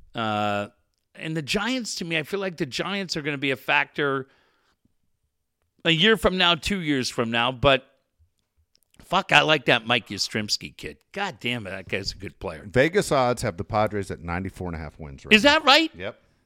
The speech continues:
Speaker 1: Holy shit. Look at me. Johnny Vegas.
Speaker 2: <laughs>
Speaker 1: Um, yeah, I'm gonna go ninety-four.
Speaker 2: Have your Twins at ninety and a half.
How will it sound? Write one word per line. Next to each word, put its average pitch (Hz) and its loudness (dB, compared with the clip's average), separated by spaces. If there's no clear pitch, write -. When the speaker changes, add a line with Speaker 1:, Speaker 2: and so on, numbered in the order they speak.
Speaker 1:
Holy 196 -2
shit. - -2
Look 156 -8
at 175 -10
me. 156 -2
Johnny 160 4
Vegas. 117 0
Speaker 2:
<laughs> - -6
Speaker 1:
Um, 156 4
yeah, 294 4
I'm 240 0
gonna 254 2
go 269 2
ninety-four. 262 -4
Speaker 2:
Have 139 -10
your 127 -6
Twins 143 -6
at 78 -14
ninety 98 -8
and 87 -8
a 82 -10
half. 87 -12